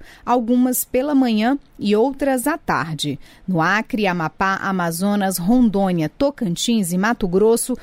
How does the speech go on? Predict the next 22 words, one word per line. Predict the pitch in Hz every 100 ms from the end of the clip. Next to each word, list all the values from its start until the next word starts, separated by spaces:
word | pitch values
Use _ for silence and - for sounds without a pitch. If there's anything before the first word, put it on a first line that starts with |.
| - -
tomam | - 330 320 285 220
posse | 247 247 247 -
vinte | 226 269 -
e | 262
quatro | 262 247 262 277
deputados | 233 269 254 - 240 254 247 247
estaduais. | 233 - 240 233 247 160 - - - - -
No | 190
Pará | - 180 185 180
e | 190
no | 196
Maranhão, | 208 254 247 254 277
quarenta | 285 302 294 294
e | 320
dois. | 196 156 120 - -
Em | 226 202
Roraima, | 175 277 254 262 285 330 - _
tomaram | 185 190 190 233
posse | 277 254 254 262
vinte | 254 262 311
e |
três. | - 170 107 - -